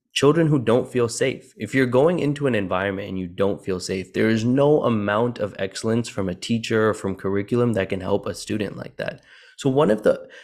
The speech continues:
so alongside of improving the systems of education, you have to improve the healthcare system, the transportation, s-, every part that can impact a student's life.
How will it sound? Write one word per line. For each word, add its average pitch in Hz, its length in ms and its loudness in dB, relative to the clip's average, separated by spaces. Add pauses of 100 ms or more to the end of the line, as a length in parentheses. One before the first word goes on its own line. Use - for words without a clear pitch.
so 147 180 2
alongside 151 680 4
of 131 100 -2
improving 120 500 -2
the 107 100 -6
systems 117 480 -6
of 101 80 -2
education, 98 580 -4
you 101 160 -6
have 107 280 -4
to 123 80 -2
improve 101 540 -2
the 95 80 -6
healthcare 98 460 -2
system, 101 420 -6
the 92 100 -6
transportation, 107 760 -4
s-, - 180 -12
every 156 400 0
part - 380 2
that - 260 -2
can 98 160 -6
impact 107 480 -4
a 87 40 -12
student's 92 440 -8
life. 90 240 -4